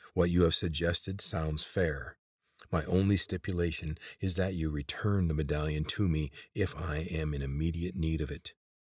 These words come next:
Corvin nodded, and Jorad dropped the medallion into Corvin's hand. He held it gingerly. Could the man pull him into the chamber through this one? There was no sense of connection or cold.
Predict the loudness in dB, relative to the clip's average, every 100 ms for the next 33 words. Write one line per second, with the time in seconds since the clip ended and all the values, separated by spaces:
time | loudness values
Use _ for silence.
0 | _ _ _ _ _ _ 2 2 4 2
1 | 2 -2 -6 -10 _ _ 2 2 2 0
2 | -2 0 0 0 0 0 0 -2 -2 -2
3 | -2 -6 -8 -8 -4 -4 -6 -6 -6 -4
4 | -6 -8 _ _ _ _ _ _ _ _
5 | 0 2 2 2 0 -2 0 2 2 -2
6 | -4 -6 _ _ _ _ -4 -2 0 -2
7 | -2 -2 -2 0 0 2 0 -2 -6 -6
8 | -4 -2 -2 -4 -4 -4 -4 -2 -2 -4
9 | _ _ _ _ -2 0 0 0 0 0
10 | 0 0 0 -6 -8 -2 -2 -2 -6 -6
11 | -8 -10 -2 -2 -2 -8